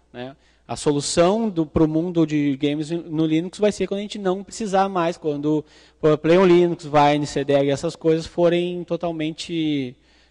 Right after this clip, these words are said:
eh, irrelevantes. Aí é, é o, é o mundo perfeito. Tá, gente, só pra, pra, pra finalizar, ahn, seguinte. Ahn,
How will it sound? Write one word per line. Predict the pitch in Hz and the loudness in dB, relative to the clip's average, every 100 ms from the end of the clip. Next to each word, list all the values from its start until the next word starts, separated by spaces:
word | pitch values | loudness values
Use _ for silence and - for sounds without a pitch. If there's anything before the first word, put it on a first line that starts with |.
| - | -6
eh, | 139 135 135 135 | -2 0 2 0
irrelevantes. | 147 165 160 160 156 123 - - - - | 0 2 2 2 0 -2 -6 -20 -20 -2
Aí | 139 135 135 147 | 0 2 2 4
é, | |
é | 147 160 | 4 4
o, | 151 160 | 2 2
é | 151 151 | 4 4
o | |
mundo | 156 151 151 | 2 -6 -2
perfeito. | 160 - 143 117 _ - _ _ _ _ _ _ _ _ _ _ _ | -4 -2 -4 -4 _ -20 _ _ _ _ _ _ _ _ _ _ _
Tá, | 185 180 | 4 4
gente, | 165 - | 4 0
só | - 196 | -2 2
pra, | 226 226 208 | 4 6 6
pra, | 196 190 185 - - _ | 4 0 0 -4 -20 _
pra | 180 175 170 165 160 | 4 6 6 6 4
finalizar, | - 165 160 151 139 143 165 190 - _ _ _ - | 2 0 2 2 2 2 2 0 -6 _ _ _ 2
ahn, | 156 151 151 151 147 143 135 131 - _ _ _ _ - - _ _ _ _ _ _ _ _ | 4 6 4 4 4 2 -4 -8 -20 _ _ _ _ -20 -20 _ _ _ _ _ _ _ _
seguinte. | - 160 151 151 127 - - - _ _ _ _ _ _ _ _ _ _ _ _ _ _ _ _ _ _ | -8 -4 0 0 -2 -8 -14 -18 _ _ _ _ _ _ _ _ _ _ _ _ _ _ _ _ _ _
Ahn, | 139 131 131 127 127 123 | -4 0 0 -2 -4 -6